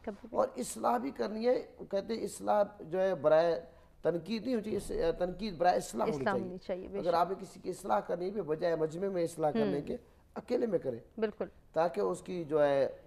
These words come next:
Speaker 2: इज्जत मजरूर ना हो। हमें
Speaker 1: हम्म।
Speaker 2: इस चीज़ का ख्याल रखना चाहिए। बहरहाल, ये गिबत का सिलसिला बहुत बढ़ गया है माशरे में, अल्लाह ताला हमें माफ़ फरमाए।
Speaker 1: आमीन।
Speaker 2: मैं ये कहता हूँ कि बड़े आजकल सूफी, पढ़े लिखे, नमाजी,
Speaker 1: जी।
Speaker 2: एक तरह एक बंदा अनपढ़ है, बेनमाजी
Speaker 1: हम्म।
Speaker 2: है, दीन
Speaker 1: या
Speaker 2: से दूर
Speaker 1: जानता
Speaker 2: है,
Speaker 1: नहीं है,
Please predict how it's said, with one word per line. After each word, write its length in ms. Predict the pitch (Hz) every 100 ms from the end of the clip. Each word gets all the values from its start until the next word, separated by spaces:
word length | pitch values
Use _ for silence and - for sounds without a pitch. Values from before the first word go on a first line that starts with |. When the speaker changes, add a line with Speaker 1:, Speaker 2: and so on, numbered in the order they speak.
| -
Speaker 2:
इज्जत 240 | 160 160 156
मजरूर 380 | 143 135 131
ना 60 | 135
हो। 320 | 127 120 - -
हमें 100 | 226
Speaker 1:
हम्म। 100 | 156
Speaker 2:
इस 120 | -
चीज़ 100 | 98
का 60 |
ख्याल 280 | 101 - 120
रखना 240 | - - 175
चाहिए। 200 | 190 180
बहरहाल, 360 | 170 175 202 - - - _ _ 127
ये 320 | 165 170 151
गिबत 280 | 156 151 156
का 60 | 165
सिलसिला 400 | - 156 - 156
बहुत 280 | 123 135 190
बढ़ 220 | 147 151
गया 180 | 147 151
है 60 |
माशरे 360 | 139 135 147 139
में, 200 | 135 123 - - - -
अल्लाह 180 | 139 135
ताला 200 | 139 139
हमें 180 | 135 131
माफ़ 280 | 127 127 135
फरमाए। 360 | 131 127 127 123 -
Speaker 1:
आमीन। 280 | 214 196 190
Speaker 2:
मैं 180 | 156 196
ये 120 | 196
कहता 280 | 196 202 226
हूँ 100 | 269
कि 60 |
बड़े 360 | 170 127 226 226
आजकल 520 | - 202 - 226 214
सूफी, 760 | 190 - 214 - 190 180 147 -
पढ़े 300 | 117 104 95
लिखे, 460 | 151 - - 196 190
नमाजी, 640 | 139 143 220 202 220 127 - -
Speaker 1:
जी। 140 | 214 226
Speaker 2:
एक 180 | 220 240
तरह 260 | 240 233
एक 160 | 226 185
बंदा 260 | 202 190
अनपढ़ 320 | 185 185 175 170
है, 240 | 160 147
बेनमाजी 440 | 156 156 160 240
Speaker 1:
हम्म। 140 | 208 165
Speaker 2:
है, 200 | 147 139
दीन 100 | 180
Speaker 1:
या 100 | 196
Speaker 2:
से 60 |
दूर 100 | 247
Speaker 1:
जानता 300 | 240 254 247
Speaker 2:
है, 60 | 269
Speaker 1:
नहीं 220 | 240 202
है, 140 | 196